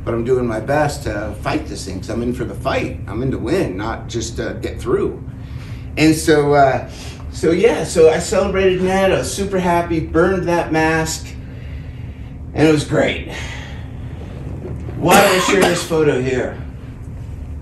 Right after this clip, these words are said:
You know, got a little arrow. It's about the picture in the back. So that picture in the back, I got home from treatment, um,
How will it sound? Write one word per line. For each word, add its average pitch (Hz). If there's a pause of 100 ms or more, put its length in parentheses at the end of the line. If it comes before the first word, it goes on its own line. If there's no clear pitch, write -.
(140)
You 127
know, 143 (260)
got 143
a 135
little 143
arrow. 139
It's 120
about 165
the -
picture 135
in 117
the 107
back. 101 (1500)
So 185
that 185
picture 202
in 175
the 147
back, 143 (160)
I 165
got 180
home 170
from 135
treatment, 104 (720)
um, 110